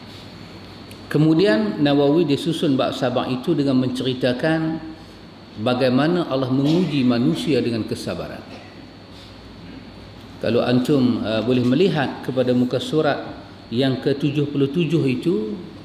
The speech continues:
bab yang pertama itu, bab, bab ayat-ayat Allah yang pertama itu dalam bab sabar, dia memulakan dengan Suratul Baqarah ayat seratus lima puluh lima,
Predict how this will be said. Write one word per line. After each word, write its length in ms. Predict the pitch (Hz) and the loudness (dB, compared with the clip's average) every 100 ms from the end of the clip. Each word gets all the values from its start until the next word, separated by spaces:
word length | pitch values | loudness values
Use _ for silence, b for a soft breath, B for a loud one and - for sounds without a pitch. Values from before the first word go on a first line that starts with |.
| - - - - - - | -20 -20 -20 -20 -16 -4
bab 300 | 120 131 139 | -2 -2 0
yang 100 | 127 | 0
pertama 540 | 127 127 135 156 147 | 0 -2 0 2 2
itu, 320 | 127 127 202 156 | 0 0 0 2
bab, 480 | 127 123 - - | 2 2 -2 -4
bab 320 | 127 107 98 - | -2 -2 -2 0
ayat-ayat 560 | 135 123 135 143 143 | 0 2 2 2 0
Allah 220 | 139 135 123 | -2 -2 -2
yang 160 | 127 | -2
pertama 400 | 123 123 131 131 | -2 -2 0 0
itu 180 | 113 170 147 | 0 0 0
dalam 240 | 131 127 | 0 2
bab 160 | 123 - | 0 0
sabar, 560 | 113 120 165 - - B B B B B B - - - - - | -2 0 -2 -4 -12 B B B B B B -20 -20 -20 -16 -2
dia 140 | 113 | 2
memulakan 640 | 139 139 143 165 170 160 135 | 4 6 6 4 4 2 2
dengan 240 | 139 131 | 2 0
Suratul 640 | 131 - 170 147 - 131 | -2 -2 0 2 2 0
Baqarah 560 | 117 117 117 123 165 - | 0 0 0 0 -2 -2
ayat 160 | 127 127 | -2 -2
seratus 560 | 139 139 139 147 - | -2 -2 0 0 0
lima 320 | 131 143 143 | 0 2 2
puluh 240 | 131 147 135 | 0 0 0
lima, 480 | 170 170 117 123 | 0 2 0 -2